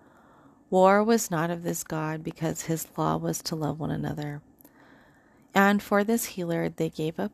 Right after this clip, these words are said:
war and sacrificing of their children. They took him to travel many islands, and he went island to island teaching the people. Every morning before dawn, he would rise and pray, and eventually it was time for him to travel eastward.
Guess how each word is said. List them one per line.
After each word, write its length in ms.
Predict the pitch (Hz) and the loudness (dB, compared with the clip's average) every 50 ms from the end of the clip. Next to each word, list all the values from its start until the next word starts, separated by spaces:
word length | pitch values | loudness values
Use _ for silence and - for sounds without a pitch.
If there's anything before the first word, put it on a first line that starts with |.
| _ | _
war 280 | - 180 156 156 151 156 | -6 -4 -2 -2 -2 -4
and 240 | 160 - 165 165 - | -4 -6 -6 -6 -6
sacrificing 920 | - 160 151 - - - - - 156 147 151 - - - 160 156 156 - - | -4 -6 -6 -6 -6 -8 -6 -6 -6 -6 -6 -8 -8 -8 -6 -6 -6 -6 -6
of 100 | - 156 | -8 -6
their 140 | 165 156 - | -6 -6 -6
children. 640 | - - - 156 156 151 156 160 156 151 151 156 156 _ _ _ _ _ _ _ _ _ _ _ _ _ _ _ _ _ _ _ _ _ _ _ _ _ - - - - - - _ _ _ - | -6 -6 -6 -6 -6 -6 -6 -6 -6 -6 -6 -8 -10 _ _ _ _ _ _ _ _ _ _ _ _ _ _ _ _ _ _ _ _ _ _ _ _ _ -20 -20 -20 -20 -20 -20 _ _ _ 2
They 140 | 202 208 208 | 4 4 4
took 240 | - 220 202 202 | 4 2 0 0
him 320 | - 208 202 190 196 202 208 | 2 0 0 2 0 0 -2
to 120 | - 202 | -2 -4
travel 640 | - - - 175 165 165 170 165 160 165 175 175 165 | -4 -4 -2 -2 -2 0 0 0 0 0 0 -2 -2
many 300 | 170 170 175 175 185 180 | -2 -2 0 0 0 0
islands, 580 | - 156 160 160 160 160 165 165 170 165 - - | 0 0 0 0 0 -2 -2 -2 -2 -4 -4 -4
and 160 | 170 165 151 | -4 -4 -4
he 120 | 175 175 | -4 -4
went 220 | 170 170 165 - - | -2 -2 -2 -2 -2
island 560 | 170 165 170 170 175 175 180 185 - - - - - | -2 0 0 0 -2 -4 -6 -8 -10 -10 -12 -10 -8
to 180 | - 208 - | -6 -4 -2
island 300 | - 170 165 165 165 165 | 0 0 0 0 -2 -4
teaching 320 | - - 165 - - 170 165 | -4 -6 -8 -6 -6 -4 -4
the 80 | 165 | -6
people. 500 | - - 165 165 - 160 143 147 156 165 - - - - - - - - - - - - - | -6 -6 -8 -8 -6 -6 -6 -6 -8 -10 -14 -18 -20 -20 -20 -20 -20 -20 -20 -20 -16 -4 2
Every 260 | - 190 196 233 254 | 4 4 6 6 6
morning 280 | 254 226 190 185 180 170 | 6 6 4 2 -2 -4
before 280 | 180 175 - - 175 | -6 -6 -4 -4 -4
dawn, 240 | 165 165 151 151 160 | -2 -2 -2 -4 -4
he 140 | 156 170 160 | -4 -4 -4
would 200 | 160 160 160 - - | -4 -6 -8 -8 -4
rise 340 | 160 156 151 160 156 - - | -2 0 0 0 -2 -4 -4
and 140 | 165 156 - | -6 -6 -8
pray, 480 | - - - - - - - 160 160 _ _ _ _ _ _ - - - _ _ - | -6 -6 -6 -4 -4 -6 -6 -8 -10 _ _ _ _ _ _ -20 -20 -20 _ _ -2
and 320 | - - 220 185 190 196 | 2 4 4 6 4 4
eventually 520 | 220 208 220 233 247 - - - 254 254 254 | 4 4 4 4 2 2 2 4 4 4 4
it 60 | 247 | 4
was 220 | 202 185 180 - | 2 0 0 -4
time 360 | - - 170 165 165 165 160 | -8 -6 -4 -4 -4 -4 -6
for 100 | - - 156 | -8 -8 -8
him 200 | 151 160 160 156 | -6 -6 -6 -8
to 80 | 156 | -8
travel 400 | - - - 160 151 160 160 160 - | -10 -10 -8 -8 -8 -8 -8 -10 -10
eastward. 560 | - 165 160 - - - - 151 156 160 175 | -10 -10 -10 -10 -12 -10 -8 -6 -6 -6 -8